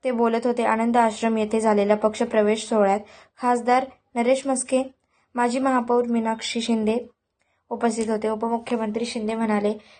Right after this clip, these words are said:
की, ठाणे जिल्हा हा धर्मवीर आनंद दिघे यांचा बालेकिल्ला आहे. ठाणे शिवसेनेचा गड आहे. ठाणे महानगरपालिकेत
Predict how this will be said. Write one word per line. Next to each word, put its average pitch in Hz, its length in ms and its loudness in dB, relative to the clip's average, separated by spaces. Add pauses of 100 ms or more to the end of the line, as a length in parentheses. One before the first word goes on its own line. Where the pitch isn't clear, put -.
(120)
की, 254 80 -16
ठाणे 240 340 2
जिल्हा 247 240 0
हा 247 80 6
धर्मवीर 233 460 0
आनंद 226 260 -2
दिघे 233 240 -2
यांचा 208 380 -2 (640)
बालेकिल्ला 233 680 2 (320)
आहे. 196 260 -6 (280)
ठाणे 220 240 -2
शिवसेनेचा 233 680 -4
गड 220 180 -2
आहे. 196 240 -2 (1800)
ठाणे 247 280 2
महानगरपालिकेत 233 920 2